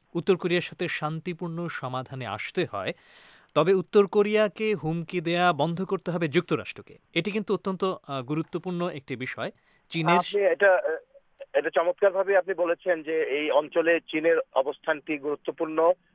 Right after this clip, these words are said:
Speaker 2: এবং যে কোনো ঘটনার পেছনে প্রত্যক্ষে হোক বা পরোক্ষে হোক আমরা চীনকে দেখতে পাচ্ছি। এবং চীন, আহ, খুব কম কথা বলে, তাদের, আহ, আহ, মিডিয়াতে বা, আহ, রাষ্ট্র পর্যায়ে তাদের বক্তব্যগুলো খুবই, আহ, সীমিত আকারে থাকে।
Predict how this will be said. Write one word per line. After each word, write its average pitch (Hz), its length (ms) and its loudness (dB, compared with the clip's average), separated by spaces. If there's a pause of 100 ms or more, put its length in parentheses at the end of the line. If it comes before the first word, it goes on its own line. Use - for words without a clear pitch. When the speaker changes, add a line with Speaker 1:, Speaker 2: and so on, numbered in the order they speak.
(160)
Speaker 2:
এবং 139 240 -2
যে 170 220 0
কোনো 196 300 2
ঘটনার 165 460 0
পেছনে 156 460 -2
প্রত্যক্ষে - 520 -4
হোক 139 240 4
বা 135 120 6
পরোক্ষে 135 400 -2
হোক 131 200 2 (360)
আমরা 131 180 2
চীনকে 139 320 -6
দেখতে 117 260 -10
পাচ্ছি। - 400 -10 (420)
এবং 143 340 0 (120)
চীন, 170 360 -2
আহ, 143 400 4 (100)
খুব 190 200 2 (160)
কম 156 180 4
কথা 160 300 0
বলে, 139 340 2
তাদের, 135 380 2 (180)
আহ, 120 320 4 (520)
আহ, 120 260 -2
মিডিয়াতে 139 540 0
বা, 131 380 2 (300)
আহ, 117 300 -2
রাষ্ট্র 135 340 0
পর্যায়ে 139 400 -2
তাদের 127 300 -4
বক্তব্যগুলো 135 800 -6 (400)
খুবই, 175 640 -4
আহ, 139 80 6
সীমিত 160 380 -2
আকারে 147 320 0
থাকে। 127 400 -6